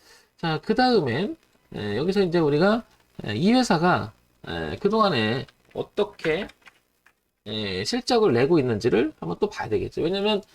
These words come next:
주가 흐름을 결정짓는, 예, 가장, 음, 강한, 예, 모멘텀 자체가 기업이라고 하는 것은 결국 이윤 추구니까요. 그러니까 돈을 잘 버느냐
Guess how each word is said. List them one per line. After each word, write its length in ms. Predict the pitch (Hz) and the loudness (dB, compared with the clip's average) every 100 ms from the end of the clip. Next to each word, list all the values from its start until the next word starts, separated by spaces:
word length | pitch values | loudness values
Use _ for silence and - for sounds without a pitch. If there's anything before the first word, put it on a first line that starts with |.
| _ _ _ | _ _ _
주가 420 | - 175 - 226 220 | -10 -4 2 4 6
흐름을 1160 | 214 214 202 196 190 185 180 180 175 196 190 170 | 6 6 6 6 6 6 6 6 4 4 4 4
결정짓는, 800 | 151 - 175 160 151 175 180 - _ _ - | 2 2 2 2 0 -2 -4 -8 _ _ -14
예, 80 | - | -6
가장, 560 | - 151 165 156 - - | -4 0 0 -2 -10 -12
음, 220 | 123 113 117 | -8 -6 -2
강한, 460 | 127 123 120 - - _ _ | -2 0 0 -2 -12 _ _
예, 80 | 87 | -4
모멘텀 440 | 113 170 202 208 180 | 0 2 2 0 -2
자체가 640 | 120 - 147 165 269 359 _ _ - _ _ _ _ _ | -4 -2 -2 0 -2 -6 _ _ -20 _ _ _ _ _
기업이라고 560 | - 254 269 254 233 | 2 4 6 4 4
하는 160 | 220 190 | 4 4
것은 180 | 214 254 | 2 4
결국 220 | 208 208 | 4 4
이윤 260 | 151 220 196 | 4 2 2
추구니까요. 680 | - 147 113 - - - 120 | 0 0 0 0 -2 -2 0
그러니까 480 | 180 185 220 220 | 2 2 2 0
돈을 320 | - 156 202 202 | 2 2 4 2
잘 280 | - 135 | 2 0
버느냐 520 | 151 104 135 131 95 | 2 0 2 2 -2